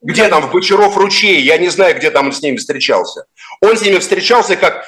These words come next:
Speaker 1: с почётными, уважаемыми и любимыми и дорогими гостями, а не как с мятежниками.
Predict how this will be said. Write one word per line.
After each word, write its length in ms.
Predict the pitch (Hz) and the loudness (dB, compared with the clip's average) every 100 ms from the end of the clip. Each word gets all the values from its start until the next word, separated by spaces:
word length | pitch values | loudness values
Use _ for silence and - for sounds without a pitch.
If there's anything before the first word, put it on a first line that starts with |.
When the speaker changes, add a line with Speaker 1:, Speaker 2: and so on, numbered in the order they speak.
| - | -8
Speaker 1:
с 140 | - | -4
почётными, 760 | - 190 180 - 240 - 160 160 | 0 0 0 0 0 0 -2 0
уважаемыми 840 | 196 156 175 - 196 208 170 147 | 0 2 2 4 2 2 0 -4
и 200 | 147 185 | -4 -4
любимыми 500 | 170 151 180 190 147 | -4 -4 -2 -2 -4
и 160 | - 185 | -6 -2
дорогими 500 | 165 151 147 156 147 | 2 2 0 -4 -2
гостями, 680 | 165 160 - 139 98 87 - - - | -2 -2 -2 -2 -2 -6 -14 -12 -2
а 120 | 175 | -2
не 80 | 185 | 2
как 180 | 202 | 0
с 100 | - | 0
мятежниками. 800 | 180 175 190 147 113 98 87 78 | -4 -2 0 0 -2 -4 -8 -12